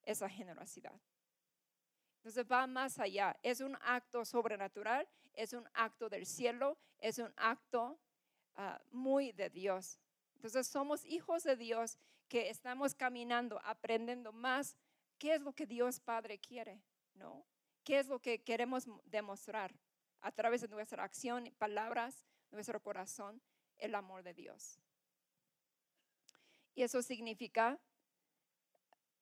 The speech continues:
tu desaprobación de alguien no te da permiso de retener la bendición.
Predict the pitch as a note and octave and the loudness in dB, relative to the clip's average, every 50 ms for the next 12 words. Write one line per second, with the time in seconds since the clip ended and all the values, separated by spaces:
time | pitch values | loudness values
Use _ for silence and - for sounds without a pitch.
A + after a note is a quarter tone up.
0 | _ _ _ _ _ _ _ _ _ _ _ _ _ _ - C#4 C4+ C4 C4 C4+ | _ _ _ _ _ _ _ _ _ _ _ _ _ _ 4 6 8 8 8 6
1 | B3+ - - F#3 B3 B3 B3+ - - D4 - - B3 A#3+ A3+ G#3+ A3+ A#3+ - - | 6 4 6 6 6 6 6 4 4 4 8 10 10 10 10 10 8 6 6 2
2 | C4+ A#3 B3 C4+ C#4 B3+ B3 B3+ C4 C4+ A3+ B3+ C4 C#4+ D#4+ B4+ A#4 - _ _ | 0 0 6 8 8 8 8 6 4 4 2 0 0 0 0 -2 -6 -14 _ _
3 | _ _ _ _ _ B3 A#3 B3 C4 C4 - C4 B3+ A#3+ A#3 A3 - - G#3+ G#3 | _ _ _ _ _ 4 8 8 8 10 10 8 8 10 6 6 8 8 8 8
4 | G#3+ G#3+ G#3+ G#3+ - A3+ G3 G3+ - - F#3 G3 - F#3+ F3+ F#3+ F#3+ F#3 F#3 F#3 | 6 -2 -2 -2 -2 -2 0 0 2 2 2 0 0 -2 -6 -4 -4 -2 -2 -2
5 | F3 E3+ F#3 F3 E3 E3+ - - - - | -2 -2 -6 -8 -10 -10 -10 -10 -10 -12